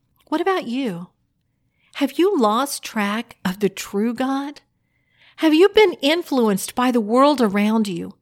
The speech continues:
thinking that if you follow the world's teaching, it will lead to the happiness you're seeking? Are you guilty of mixing in pagan principles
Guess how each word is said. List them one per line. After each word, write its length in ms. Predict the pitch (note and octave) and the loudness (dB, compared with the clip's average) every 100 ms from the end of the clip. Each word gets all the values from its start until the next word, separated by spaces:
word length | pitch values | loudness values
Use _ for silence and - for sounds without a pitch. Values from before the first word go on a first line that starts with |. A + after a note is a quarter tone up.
| _ _ | _ _
thinking 440 | F4+ G4 G#4 G4 G4 | 2 2 0 0 -4
that 220 | - C#4 C4+ | 2 4 4
if 180 | A#3+ | 2
you 180 | C4+ F4+ | 0 0
follow 600 | G4+ - D4 D#4 F4+ A3+ | 0 -2 2 4 4 2
the 120 | G3+ | 2
world's 500 | G3+ A3 B3 C#4+ - | 0 2 2 0 -4
teaching, 560 | - D#4+ D#4+ - E4+ F4 - _ _ _ _ | -6 -6 -4 -6 -8 -8 -16 _ _ _ _
it 160 | D4+ D#4 | -6 0
will 200 | E4 C#4+ | 0 2
lead 340 | D4+ D#4+ A#3+ | 0 0 -2
to 100 | G#3 | -4
the 100 | A3 | -4
happiness 760 | A3+ - C4 C4 A3+ F3+ F3+ - | -6 -2 0 0 -2 -4 -6 -6
you're 100 | G3 | -6
seeking? 640 | - C4+ B3+ - D3+ D3+ - _ _ _ _ _ _ _ _ _ _ _ | -4 -6 -8 -10 -10 -12 -16 _ _ _ _ _ _ _ _ _ _ _
Are 120 | - C#4+ | -8 -6
you 180 | C#4 | -4
guilty 680 | - _ F#4+ A#4 - A#3 - | -6 _ -2 -2 -2 -4 -2
of 160 | G#3+ A3 | -4 0
mixing 520 | A#3 D#4 - - F4 | 0 0 -2 -4 -2
in 180 | D4+ C4+ | -2 -2
pagan 500 | - - D#4+ C#4 B3+ | -4 -4 -2 0 -2
principles 800 | - C#4+ - G#3+ F#3 F3+ F#3 | -2 -4 -4 -6 -6 -6 -8